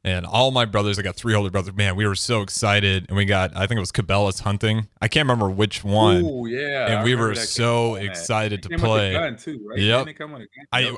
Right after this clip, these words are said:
Speaker 1: I don't think we had the gun. We were just playing on the controller. Uh, but I
Speaker 2: Right,
Speaker 1: know
Speaker 2: yeah.
Speaker 1: you could, like, get the package, and I'll never forget. We're all so excited.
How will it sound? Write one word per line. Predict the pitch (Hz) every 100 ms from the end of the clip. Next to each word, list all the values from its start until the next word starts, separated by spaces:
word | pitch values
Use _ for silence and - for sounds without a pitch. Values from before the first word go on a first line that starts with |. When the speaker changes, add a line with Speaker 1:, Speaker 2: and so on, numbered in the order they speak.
| 135
Speaker 1:
I |
don't | 208 190
think | 170
we | 131
had | 107 110 135
the |
gun. | 139 139 147
We |
were | 123
just | 123
playing | - 127
on | 120
the | 110
controller. | 98 - 107 107 135 151 131 _ _ -
Uh, | 104 98
but | 95
I | 117
Speaker 2:
Right, |
Speaker 1:
know | 123 131 131
Speaker 2:
yeah. | 123
Speaker 1:
you | 113
could, | 120 98
like, | 107 101 -
get | 90
the | 95
package, | 113 92 110 127 127 -
and | 110
I'll | 117
never | 120
forget. | 104 110 98 110 92
We're | 101 113
all | 113 107
so | - 113
excited. | 101 - 107 107 117 113